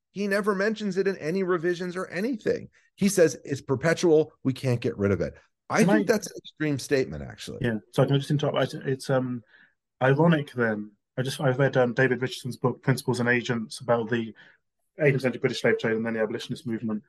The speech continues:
Speaker 2: in the late eighteenth and early into the early nineteenth centuries. It's ironic then that Smith's argument about the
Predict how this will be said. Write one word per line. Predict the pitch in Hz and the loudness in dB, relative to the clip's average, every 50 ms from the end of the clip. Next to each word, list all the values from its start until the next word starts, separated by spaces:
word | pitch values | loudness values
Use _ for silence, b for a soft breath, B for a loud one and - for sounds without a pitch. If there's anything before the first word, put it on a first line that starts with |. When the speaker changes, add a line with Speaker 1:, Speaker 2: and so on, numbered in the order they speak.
| b b b b b _ - | b b b b b _ -4
Speaker 2:
in | 117 110 | -2 -2
the | 110 | 0
late | 113 113 110 110 87 - | 0 0 -2 -2 -4 -6
eighteenth | 120 117 110 - - 117 101 110 | -6 -8 -8 -8 -8 -10 -8 -6
and | 107 107 | -6 -6
early | 104 107 110 120 | -6 -8 -10 -10
into | 113 104 - - | -12 -14 -12 -14
the | 110 110 113 | -12 -10 -10
early | 110 113 110 | -10 -8 -8
nineteenth | 113 117 117 127 - | -8 -8 -8 -8 -10
centuries. | - 110 104 120 107 - B B B B | -10 -10 -8 -10 -12 -12 B B B B
It's | 139 131 - | 0 2 4
ironic | 127 131 165 196 180 143 - - | 4 4 6 4 4 2 0 0
then | 123 113 113 110 | 0 0 0 -2
that | 123 117 | -4 -4
Smith's | - - 139 127 - | -2 -2 -2 0 0
argument | 127 123 - 120 117 107 | 0 -2 -2 -4 -4 -2
about | 120 120 120 | -2 -4 -2
the | 123 120 117 113 | -4 -6 -6 -8